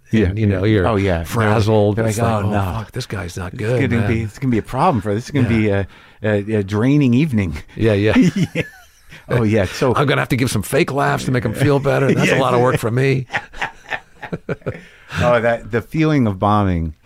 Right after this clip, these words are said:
Speaker 2: like those bombs where, where, like, y-, y-, there's nothing you can do. And, like, it, it's probably your fault.
Speaker 1: Yeah.
Speaker 2: Y-, you know, like, you're just not connecting. And, like, that feeling of, like, you know,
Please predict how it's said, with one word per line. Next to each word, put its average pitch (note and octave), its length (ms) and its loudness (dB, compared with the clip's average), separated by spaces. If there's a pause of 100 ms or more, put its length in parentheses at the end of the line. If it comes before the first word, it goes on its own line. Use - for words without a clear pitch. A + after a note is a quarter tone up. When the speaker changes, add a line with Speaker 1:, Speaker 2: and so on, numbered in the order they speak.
(680)
Speaker 2:
like G#2+ 180 0
those A#2 180 0
bombs A2+ 440 2
where, F#2+ 380 2
where, G2 380 2
like, F#2+ 400 0
y-, G#2+ 320 -8
y-, G#2+ 120 -6 (120)
there's G#2+ 240 0
nothing A#2 500 2
you F#2+ 140 0
can E2+ 180 -4
do. D2+ 240 -12 (400)
And, G#2+ 260 2
like, G#2 220 2
it, G#2+ 160 -4
it's G#2+ 160 -2
probably A#2 380 0
your F#2+ 160 -2
fault. - 440 -10 (360)
Speaker 1:
Yeah. D2 220 -2 (120)
Speaker 2:
Y-, A#2 240 2
you A#2+ 80 4
know, A2+ 140 2
like, G#2 240 2
you're A2+ 80 4
just G2+ 220 -2
not A#2 360 2
connecting. D#2+ 760 -2 (280)
And, G2+ 400 0
like, G2+ 180 -2
that G2+ 180 0
feeling A2+ 300 2
of, F#2+ 100 0
like, F#2+ 240 2
you G#2 80 0
know, F#2 260 0